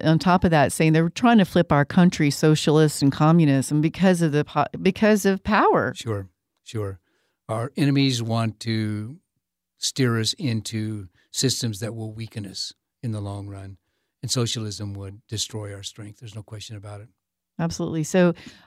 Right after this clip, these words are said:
Speaker 1: um, for our listeners who are getting very motivated by this patriotism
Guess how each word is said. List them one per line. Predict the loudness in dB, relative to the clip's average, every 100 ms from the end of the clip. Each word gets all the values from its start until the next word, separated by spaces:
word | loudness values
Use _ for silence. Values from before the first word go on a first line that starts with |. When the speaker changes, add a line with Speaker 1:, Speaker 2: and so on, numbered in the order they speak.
| 0
Speaker 1:
um, | 4 6 6 2 -4 _ _ _ _ _ _ _ _ _
for | 2 4
our | 4
listeners | 2 2 0 -4 -4 -6 -12 -16 -2
who | 2 4 4 4 2 0
are | 0 0
getting | 0 0 2 4
very | 4 4
motivated | 6 6 6 4 2 0 0 -2 -2 -4
by | 2 2
this | 2 0
patriotism | 2 2 0 -2 -4 -2 -4 0 0 0